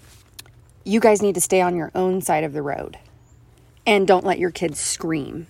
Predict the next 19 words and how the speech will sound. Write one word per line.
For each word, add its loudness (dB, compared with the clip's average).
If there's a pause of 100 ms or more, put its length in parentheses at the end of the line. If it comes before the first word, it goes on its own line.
(440)
They're 2
being 4
too -4
loud -2
out -10
here." -12 (1400)
And 2 (920)
the 0
old 4
me 0 (760)
would 4 (200)
have -2
said -8
something, -10
would 0
have, -6 (920)
um, -2 (280)
fought 0
back. -8